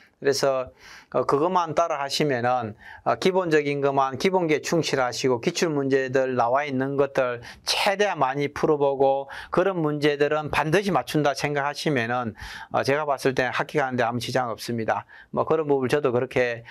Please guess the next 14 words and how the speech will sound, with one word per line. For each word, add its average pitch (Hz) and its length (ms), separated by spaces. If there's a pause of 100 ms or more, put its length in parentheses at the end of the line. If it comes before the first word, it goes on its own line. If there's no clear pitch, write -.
(120)
노력할 131 420
생각이고 131 840
그런 165 240
부분에 131 320
대해서는 120 320
서로 131 240
신뢰를 135 460
가지고, 117 540 (320)
어, 113 140
노력하면 127 480
좋겠다 120 340
생각을 117 320
갖고 120 220
있습니다. 110 480